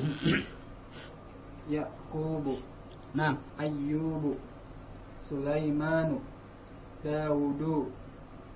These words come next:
Speaker 2: يوسف، يونس.
Speaker 1: نعم.
Speaker 2: إدريس، جبرا-، إبرا-،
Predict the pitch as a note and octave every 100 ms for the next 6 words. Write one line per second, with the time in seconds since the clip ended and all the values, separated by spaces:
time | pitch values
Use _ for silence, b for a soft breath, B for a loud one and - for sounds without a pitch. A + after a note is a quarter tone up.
0 | - - - - D3+ D#3+ D#3+ D#3 - D#3+
1 | - - D#3+ D#3+ D#3+ D#3 D3+ C#3+ - -
2 | C#3+ C3 G#2+ - - - - - D3+ C#3+
3 | C#3+ D3 D#3+ D#3+ D3+ C#3 A2 - - -
4 | - - - - - - D3 C#3 D3 D3
5 | D3+ D3+ - - - - - - - -
6 | - - D3+ C#3+ D3+ D3 D3 C#3+